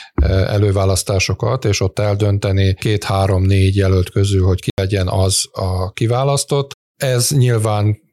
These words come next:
az első másfél-két napban megdőlt, olyan ütemben és erővel állt, ö, a Demokrata Párt vezetése Kamala Harris mögé, hogy gyakorlatilag az az alternatíva nem is kapott lehetőséget, hogy megvalósuljon.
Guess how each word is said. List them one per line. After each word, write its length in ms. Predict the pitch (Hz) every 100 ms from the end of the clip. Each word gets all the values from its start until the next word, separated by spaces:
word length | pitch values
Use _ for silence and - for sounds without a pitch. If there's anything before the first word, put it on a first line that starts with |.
| _
az 180 | - 120
első 340 | 113 104 104
másfél-két 760 | 104 101 95 - 98 - 104 -
napban 360 | 98 95 98
megdőlt, 720 | 92 113 143 147 156 151 143 - - -
olyan 480 | 135 123 110 104 110
ütemben 840 | 127 131 117 101 101 101 98 101 - - -
és 200 | - -
erővel 500 | 143 117 110 104 101
állt, 400 | 101 98 - -
ö, 40 | -
a 320 | 101 107 107
Demokrata 520 | 113 110 101 104 -
Párt 340 | - 104 98
vezetése 880 | - 104 101 95 101 95 - 104 95 - _
Kamala 240 | 113 107 98
Harris 300 | 107 110 -
mögé, 260 | 110 107
hogy 160 | 98 101
gyakorlatilag 640 | 104 - 101 98 101 98
az 120 | 101
az 140 | 101 101
alternatíva 840 | 95 - 95 95 - 95 95 90 -
nem 360 | - 110 98 92
is 120 | 92
kapott 280 | - 107 104
lehetőséget, 640 | 98 92 - 92 101 95 90
hogy 100 | 95
megvalósuljon. 840 | 117 147 151 135 - 123 120 117